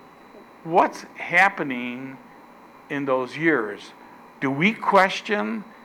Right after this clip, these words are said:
when we have these kind of nothing happening moments? Is there something happening?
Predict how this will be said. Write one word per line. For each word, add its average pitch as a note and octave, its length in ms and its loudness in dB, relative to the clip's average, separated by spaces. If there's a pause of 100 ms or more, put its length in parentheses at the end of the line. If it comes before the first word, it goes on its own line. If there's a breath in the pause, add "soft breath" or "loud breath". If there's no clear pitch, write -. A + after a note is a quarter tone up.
(240 loud breath)
when C#3 180 -2
we C#3 120 0
have D3+ 280 4
these C3+ 240 -4
kind D3+ 320 0
of B2+ 260 2 (560 loud breath)
nothing D#3 480 2
happening D3 540 0
moments? D#3+ 680 -2 (840 loud breath)
Is E3 180 0
there E3+ 120 2
something C#3+ 460 -2
happening? A#2 680 -2